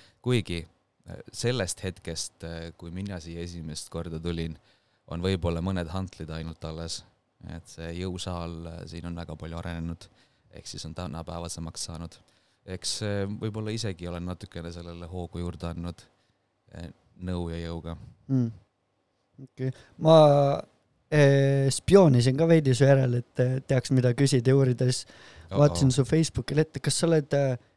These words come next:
Speaker 2: Erik Orguga kuidagi seotud ja treenisid te koos või õppinud talt või on seal mingi seos või vaatasin valesti lihtsalt?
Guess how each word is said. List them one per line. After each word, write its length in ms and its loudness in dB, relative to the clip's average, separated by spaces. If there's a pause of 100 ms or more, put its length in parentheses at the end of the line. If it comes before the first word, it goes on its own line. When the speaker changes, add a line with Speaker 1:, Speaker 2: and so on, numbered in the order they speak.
(120)
Speaker 2:
Erik 340 4
Orguga 460 4
kuidagi 300 2
seotud 420 0
ja 60 -4
treenisid 500 -2
te 80 -2
koos 260 0
või 220 0
õppinud 320 -4
talt 320 -8
või 340 -6 (140)
on 120 2
seal 140 -2
mingi 240 0
seos 360 -2
või 260 -8 (380)
vaatasin 360 -8
valesti 400 -6
lihtsalt? 400 -12